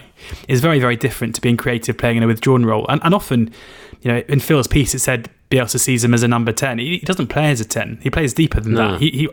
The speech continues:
Speaker 1: he often plays as a, basically just a, an eight, you know, as a centre midfielder, uh, alongside Phillips when he does play. I mean, often he can move into the channels. But it's asking a lot of him. Now, Marcelo Bielsa is, is an absolute expert at changing the way that players play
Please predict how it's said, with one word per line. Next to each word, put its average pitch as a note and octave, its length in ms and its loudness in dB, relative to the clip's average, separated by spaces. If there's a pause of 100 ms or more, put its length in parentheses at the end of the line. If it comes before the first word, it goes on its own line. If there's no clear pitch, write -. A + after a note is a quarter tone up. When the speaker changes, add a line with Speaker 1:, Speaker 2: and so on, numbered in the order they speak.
Speaker 1:
he E3 60 4
often D3 200 -2
plays A#2+ 260 -2
as A2 160 0
a, - 60 -8 (180)
basically A#2+ 320 -2
just A2+ 220 -4
a, A2 100 -2 (640)
an A#2 140 -2
eight, - 440 -4
you B2 60 -2
know, A2+ 80 2
as A2 80 4
a A2 40 -2
centre B2 280 0
midfielder, A2+ 520 -2 (100)
uh, A#2+ 260 -2
alongside B2 420 0
Phillips - 340 -4
when B2 40 0
he A#2 60 2
does A#2+ 180 0
play. A2 260 -4
I - 20 -4
mean, B2+ 160 0
often A#2+ 200 -2
he A#2 80 0
can A#2 320 -4
move A#2 140 -2
into A2+ 100 -4
the A#2+ 80 -8
channels. A2+ 380 -6
But - 240 -2 (540)
it's - 160 -2
asking D3+ 320 0
a - 20 2
lot C3 140 2
of C3 160 -4
him. A2 200 -6
Now, C3 280 -2 (280)
Marcelo C#3+ 360 2
Bielsa B2+ 360 0
is, A#2 400 -2 (220)
is A#2+ 140 2
an C3+ 80 0
absolute C3 480 -2
expert A2 560 -2
at A#2+ 180 -4 (840)
changing B2 420 0
the A#2 60 4
way A#2 160 2
that A2+ 120 -8
players A2+ 260 -4
play A2 420 -6